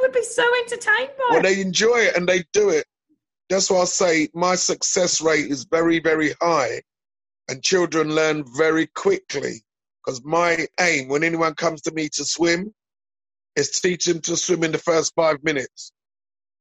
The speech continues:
Speaker 1: Wow.
Speaker 2: That's it. That's my, it's always been my target. Five minutes we learn to swim, get rid of the fear, then let's get cracking and do some stuff.
Speaker 1: Five minutes. And you've had great success rate with that.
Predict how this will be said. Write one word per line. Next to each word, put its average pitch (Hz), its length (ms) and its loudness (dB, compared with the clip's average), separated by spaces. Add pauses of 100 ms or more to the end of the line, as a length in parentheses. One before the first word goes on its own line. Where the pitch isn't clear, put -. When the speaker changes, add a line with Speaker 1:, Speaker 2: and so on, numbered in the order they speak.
(380)
Speaker 1:
Wow. 220 360 -8 (680)
Speaker 2:
That's 139 240 -4
it. 151 200 -2 (600)
That's 139 180 -4
my, 160 140 0 (100)
it's 160 120 -2
always 190 220 2
been 175 180 0
my 156 100 0
target. 170 480 0 (640)
Five 175 260 2
minutes 170 260 0
we 170 100 2
learn 170 240 2
to 160 120 -2
swim, 180 380 0
get 170 180 2
rid 165 140 0
of 160 80 2
the 160 80 -2
fear, 180 340 0 (300)
then 139 120 -6
let's 143 140 2
get - 220 -2
cracking 147 420 -2
and 135 100 -8
do 143 140 -4
some - 240 -6
stuff. - 340 -2 (840)
Speaker 1:
Five 294 320 -4
minutes. 294 560 -6 (100)
And 247 140 -2
you've 262 100 -2
had 269 220 -2
great 285 240 0
success - 480 -6
rate - 180 -2
with 233 120 -12
that. 101 280 -10